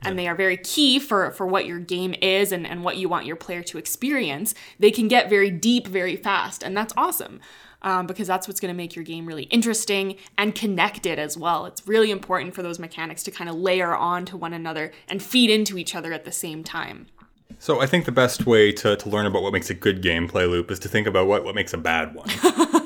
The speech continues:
Speaker 2: So, uh, usually a gameplay loop will last anywhere from even just a couple seconds to a few minutes to even longer than that, depending on what the gameplay loop is. It doesn't
Speaker 1: Mm-hmm.
Speaker 2: have to take too long to complete.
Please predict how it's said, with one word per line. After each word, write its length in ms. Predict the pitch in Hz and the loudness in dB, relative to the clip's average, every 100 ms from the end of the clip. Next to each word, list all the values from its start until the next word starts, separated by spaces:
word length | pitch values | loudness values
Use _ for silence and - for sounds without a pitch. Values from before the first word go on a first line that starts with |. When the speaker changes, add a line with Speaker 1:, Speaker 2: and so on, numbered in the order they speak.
| 262 | 6
Speaker 2:
So, 260 | 127 107 - - - - | 6 4 0 -18 -20 -2
uh, 240 | 120 117 117 | 4 6 6
usually 300 | 143 190 202 | 2 0 4
a 60 | 135 | 4
gameplay 320 | 143 139 127 | 4 4 4
loop 180 | 117 117 | 4 4
will 80 | |
last 260 | 101 98 - | 2 2 2
anywhere 400 | 98 98 98 92 | 0 2 4 2
from 460 | - 92 92 90 - - | 2 0 0 -4 -10 -4
even 180 | 165 | -2
just 140 | 170 - | -2 -4
a 40 | |
couple 240 | 135 123 113 | -2 -2 0
seconds 400 | 104 95 101 - | 2 2 0 0
to 240 | 98 90 | 4 4
a 40 | |
few 160 | 85 101 | 4 0
minutes 340 | 85 87 85 - | 0 0 -2 -2
to 320 | 104 107 139 | -2 -2 -2
even 200 | 208 196 | -2 0
longer 240 | 117 87 92 | 2 2 4
than 80 | 87 | 2
that, 180 | 87 | 2
depending 220 | - 98 90 | 0 -6 -4
on 60 | |
what 80 | 82 | -4
the 80 | 90 | -2
gameplay 440 | 90 87 82 85 | 0 0 0 0
loop 220 | 82 82 | 0 -2
is. 160 | 82 82 | -4 -6
It 80 | - | -4
doesn't 200 | 135 160 | -4 -4
Speaker 1:
Mm-hmm. 80 | 131 | -2
Speaker 2:
have 160 | 131 131 | -2 -2
to 60 | |
take 240 | - 131 131 | -2 -2 -2
too 120 | 135 | -4
long 240 | 127 117 | 0 0
to 60 | 117 | 0
complete. 440 | 127 120 123 123 | -4 0 -2 -2